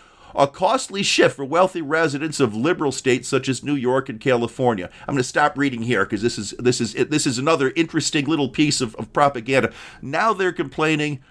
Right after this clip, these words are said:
that Trump's tax breaks for the wealthy were not for the wealthy. <laughs> I mean, people, come on.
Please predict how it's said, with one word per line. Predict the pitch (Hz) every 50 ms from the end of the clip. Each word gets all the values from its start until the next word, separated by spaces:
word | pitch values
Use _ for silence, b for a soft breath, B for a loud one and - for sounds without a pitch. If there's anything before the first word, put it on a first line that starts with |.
| b b b
that | b 143 135 -
Trump's | - - 165 165 165 - -
tax | - 165 147 156 151 -
breaks | - - 143 143 143 139 -
for | -
the | 127 131
wealthy | 123 135 139 139 135 - 143 120
were | 113 123 123
not | 131 131 135 - -
for | - 127 120
the | 127
wealthy. | 123 165 196 202 180 - - 85 71 -
<laughs> | - - - - - - 427 - - - - - 151 180 - -
I | - - -
mean, | 185 185 - - - - B B B B B
people, | B 226 254 240 - 175
come | - - 202 190
on. | 202 131 95